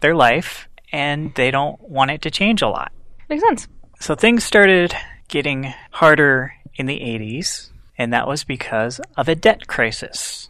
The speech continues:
Speaker 1: So around nineteen eighty-two, they were in danger of defaulting. Now that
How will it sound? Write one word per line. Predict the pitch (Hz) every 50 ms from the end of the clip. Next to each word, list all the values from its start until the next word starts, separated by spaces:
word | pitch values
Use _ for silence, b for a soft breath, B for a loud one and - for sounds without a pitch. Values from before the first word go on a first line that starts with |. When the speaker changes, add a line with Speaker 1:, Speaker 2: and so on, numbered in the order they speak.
| b b b b b b
Speaker 1:
So | - - 135
around | 123 127 127 131 131
nineteen | 139 143 - - 165 156
eighty-two, | 156 160 156 170 156 - - 139 139 151 170 175 175
they | 151 139
were | 131 139 147
in | 147 147 147 156 180 - - - -
danger | - 139 135 131 131 123 139 139
of | 151 - 135 131 120
defaulting. | - 131 - - - 226 254 - - - 107 - - - - - -
Now | 135 135
that | 131 170 196 202 160 143 165 - - - -